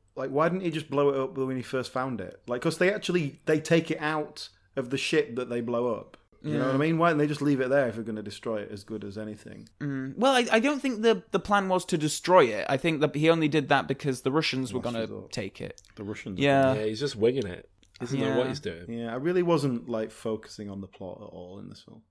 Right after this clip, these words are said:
Speaker 2: So he destroys the thing that they're after, and for some reason that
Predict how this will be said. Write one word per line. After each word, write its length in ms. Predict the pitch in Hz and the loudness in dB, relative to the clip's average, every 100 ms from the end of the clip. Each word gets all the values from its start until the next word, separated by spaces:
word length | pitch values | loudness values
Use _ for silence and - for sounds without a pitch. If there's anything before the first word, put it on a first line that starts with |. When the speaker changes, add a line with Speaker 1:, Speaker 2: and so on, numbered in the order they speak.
| _ - | _ -6
Speaker 2:
So 220 | 175 190 | 0 2
he 160 | 196 | 2
destroys 720 | 180 175 165 - 214 233 233 220 | 2 0 0 4 6 6 4 0
the 120 | 190 | 0
thing 240 | - 185 | 2 2
that 140 | 180 160 | 2 4
they're 160 | 156 | 6
after, 320 | 160 151 - 131 | 4 2 0 0
and 120 | 135 | 0
for 100 | - | -2
some 380 | - 196 214 226 | 0 4 4 6
reason 500 | 214 208 196 190 175 | 4 4 2 0 4
that 340 | 160 160 147 | 4 4 0